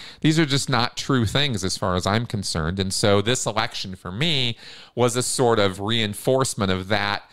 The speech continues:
spirit and attitude and, and a, and a push back against the extremist nonsense, the election deniers, the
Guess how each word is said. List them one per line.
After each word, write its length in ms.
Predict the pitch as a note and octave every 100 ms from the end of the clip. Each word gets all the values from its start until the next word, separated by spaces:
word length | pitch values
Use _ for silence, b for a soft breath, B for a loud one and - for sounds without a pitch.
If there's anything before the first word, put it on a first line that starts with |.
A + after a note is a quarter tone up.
| b b b _
spirit 480 | - - - D#3 A#2+
and 100 | G2+
attitude 720 | G#2 G#2+ A#2+ B2 - G#2+ E2 -
and, 460 | - G#2 F#2+ G2 -
and 240 | - G2+
a, 300 | F#2+ F#2 G#2+
and 160 | A2 F#2+
a 60 |
push 340 | F2 - C3+ -
back 460 | - A2+ A2 A2
against 640 | G2+ F#2 F#2 A#2+ B2 - -
the 100 | F#2+
extremist 640 | F2+ - - G2 F2+ -
nonsense, 540 | F#2 E2+ F2+ - F#2+ F2+
the 120 | F2+
election 420 | E2 F#2 - G2
deniers, 640 | F#2 F2+ F2 F2 F2 F2
the 180 | - E2